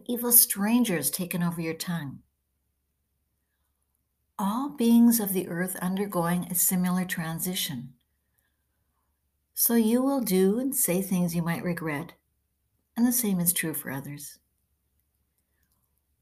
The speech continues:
More than ever, what was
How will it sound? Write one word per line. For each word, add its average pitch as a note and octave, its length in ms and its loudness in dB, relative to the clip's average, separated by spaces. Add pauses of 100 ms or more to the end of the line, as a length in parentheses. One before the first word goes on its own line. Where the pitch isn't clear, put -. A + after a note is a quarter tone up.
More G3 320 0
than A3+ 320 0
ever, F3 460 -6 (220)
what F3+ 360 -4
was E3+ 520 0